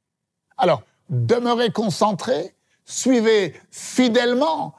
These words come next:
les enseignements du docteur Cerullo chaque jour et prenez également un temps spécial dans la présence de Dieu, dans la prière. Quelque chose est en train de se produire en vous. Dieu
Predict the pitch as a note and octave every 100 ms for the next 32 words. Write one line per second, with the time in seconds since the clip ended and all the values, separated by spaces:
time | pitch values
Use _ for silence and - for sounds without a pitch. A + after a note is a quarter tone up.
0 | _ D#3+ E3 C#3+ B3+ G#3+ - B3 C#4+ E4
1 | C4 F#3+ G3+ - B3+ F#3+ - A3 A3+ A3
2 | - _ _ _ _ _ _ _ - -
3 | D#4+ A3 F#3+ C4 D4 - F3+ - C#4 E4
4 | E4+ C4+ D4 D4 D4+ D4+ C4 E3 _ _
5 | - A#3 G3 C4+ A3+ - C4 C4+ - D#4
6 | D#4 C3 D#3 B2 - _ _ - C#3 C4+
7 | C#4+ A3+ - A3 F3 B3+ B3 F3+ A3 F3+
8 | F3 D#3 A3+ D4+ C#4+ - - A#3+ F3 A#2+
9 | G#2+ - - _ _ _ _ _ _ _
10 | _ _ - F3+ - E3+ - G3 F#3 F3+
11 | F3 F3 F3 - F3+ F#3 E3+ - C3+ B2+
12 | - - E3+ D3+ G3 D3 D3+ C#3+ B2+ C4
13 | C#4 _ _ _ _ _ _ _ _ _
14 | - B2+ G#2+ D#3+ A3 A#3 A#3+